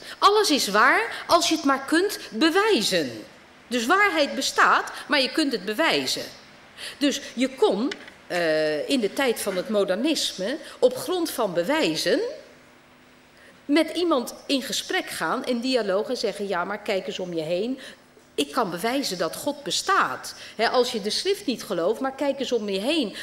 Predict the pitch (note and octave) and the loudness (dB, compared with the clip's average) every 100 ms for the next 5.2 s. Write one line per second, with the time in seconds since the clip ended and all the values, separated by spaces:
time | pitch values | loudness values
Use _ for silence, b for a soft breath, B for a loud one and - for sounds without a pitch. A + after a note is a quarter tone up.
0 | B B - G3+ G#3 G#3 G3+ G3+ G#3 - | B B -2 0 0 0 0 0 -2 -4
1 | C4 D#4 C4 G#3+ B3+ C#4+ C4 A3 G3+ G3 | -2 2 2 2 2 2 0 0 0 0
2 | F#3+ B3 B3 B3 F#3+ - E4+ F4 A3 F3+ | -4 0 -2 -2 -6 -2 0 2 2 2
3 | D#3+ D3+ - B B - C4 C#4 B3+ - | 0 -4 -6 B B -2 -2 -2 -4 0
4 | D4 C#4+ E3 D3 C4+ F4+ G4 D#4+ - D#4+ | 0 2 0 6 6 6 2 2 2 0
5 | F#4+ - | -2 -4